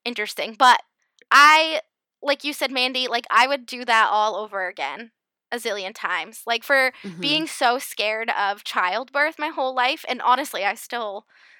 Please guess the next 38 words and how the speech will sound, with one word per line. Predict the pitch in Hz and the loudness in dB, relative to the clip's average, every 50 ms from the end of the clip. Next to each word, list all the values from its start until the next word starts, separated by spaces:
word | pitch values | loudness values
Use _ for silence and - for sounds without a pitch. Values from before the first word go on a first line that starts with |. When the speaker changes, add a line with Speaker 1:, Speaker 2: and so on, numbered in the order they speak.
| _ _ _ _ _ _ _ - | _ _ _ _ _ _ _ -14
Speaker 1:
it | - 240 | -12 -10
still, | - - 233 208 | -8 -6 -6 -4
like, | 214 202 190 - | -4 -6 -6 -6
makes | - 180 - - - | -10 -10 -10 -12 -12
me | 226 202 | -12 -10
a | 202 | -8
bit | 220 220 - - | -6 -8 -8 -8
woozy, | 208 220 226 226 220 - 180 190 196 196 226 240 - 302 - - | -10 -14 -14 -14 -12 -12 -10 -10 -8 -10 -10 -12 -16 -20 -20 -20
<laughs> | - - - | -20 -8 -2
but | - - - - - - - 285 339 - 285 - _ _ - - - - - - - _ _ | 2 2 2 2 2 6 6 6 6 6 2 -6 _ _ -20 -20 -18 -18 -18 -20 -20 _ _
Speaker 2:
<laughs> | - 226 - - - - - - _ - - _ - 370 320 294 | -16 -14 -12 -12 -14 -16 -18 -20 _ -20 -20 _ -8 -2 2 2
Speaker 1:
it | 330 311 | 2 2
was | 330 370 269 | 2 0 2
not | 311 262 - - | 4 2 4 2
bad, | 226 180 170 175 185 - - | 0 0 0 -2 -2 -4 -6
especially | 262 269 - 320 311 311 - 311 277 269 | -8 -2 0 0 0 0 0 -2 -4 -4
for | - 269 247 | -4 -4 -6
being | 226 226 226 208 208 | -4 -6 -8 -8 -10
induced. | 214 220 190 165 202 - - | -12 -12 -14 -14 -14 -6 -4
So, | 262 254 | -2 2
like, | 254 247 240 - - | 2 2 2 2 2
I | 247 277 | 2 2
went | 254 269 285 294 | 4 2 0 0
to | 320 | -2
the | 262 262 | -4 0
hospital | - 254 240 247 - - 254 247 247 247 285 - _ - - - - - | 2 2 2 2 0 -4 -4 -2 -2 -2 -4 -6 _ -20 -20 -20 -6 -4
at | 226 240 - | -4 -4 -4
three | 240 247 269 254 | -6 -10 -10 -8
P | - 277 254 | -4 -2 -2
M | 240 233 233 | 0 0 0
on | 226 | -2
a | 214 | -2
Monday, | 214 190 196 208 202 202 196 208 - | -2 -4 -4 -4 -4 -6 -6 -6 -8
and | 233 226 - | -10 -10 -10
she | - 247 233 | -10 -10 -10
was | 220 240 226 | -10 -12 -12
born | - - 208 208 208 190 202 226 220 _ _ _ _ _ _ _ _ | -10 -10 -8 -8 -8 -8 -10 -14 -20 _ _ _ _ _ _ _ _
Wednesday | 226 208 202 214 226 - - 180 185 180 175 175 180 220 | -4 -4 -4 -4 -8 -10 -8 -8 -6 -6 -6 -8 -10 -12